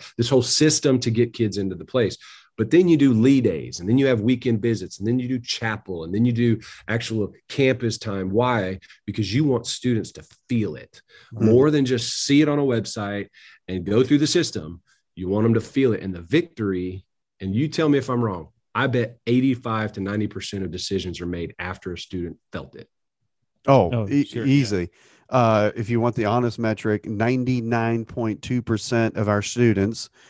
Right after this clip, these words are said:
Speaker 2: who come to summer honors enroll at Lee because of
Speaker 1: There
Speaker 2: what
Speaker 1: it
Speaker 2: they
Speaker 1: is.
Speaker 2: feel, right?
Speaker 1: Exactly.
Speaker 2: That's just one example.
Speaker 3: Right.
Speaker 2: Lee
Speaker 1: Now, look,
Speaker 2: Lee K's the
Speaker 1: does
Speaker 2: same
Speaker 1: your
Speaker 2: thing.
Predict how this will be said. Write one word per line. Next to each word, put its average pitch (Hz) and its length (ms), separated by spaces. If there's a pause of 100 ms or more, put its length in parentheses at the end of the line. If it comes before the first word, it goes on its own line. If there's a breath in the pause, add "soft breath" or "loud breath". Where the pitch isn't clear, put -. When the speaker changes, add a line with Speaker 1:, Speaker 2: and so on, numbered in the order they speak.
Speaker 2:
who 123 80
come 120 220
to 117 80
summer 117 400
honors 101 560 (260)
enroll 104 400
at 85 80
Lee 95 220
because 101 380
of 98 260
Speaker 1:
There 104 100
Speaker 2:
what 104 120
Speaker 1:
it 110 80
Speaker 2:
they 95 80
Speaker 1:
is. 87 140
Speaker 2:
feel, 113 440 (340)
right? 101 220
Speaker 1:
Exactly. 98 500
Speaker 2:
That's 131 180
just 147 140
one 139 220
example. 113 580 (100)
Speaker 3:
Right. 120 100
Speaker 2:
Lee 135 60
Speaker 1:
Now, 143 60
look, 143 280
Speaker 2:
Lee 139 80
K's 131 100
the 143 80
Speaker 1:
does 131 80
Speaker 2:
same 143 80
Speaker 1:
your 147 100
Speaker 2:
thing. 123 40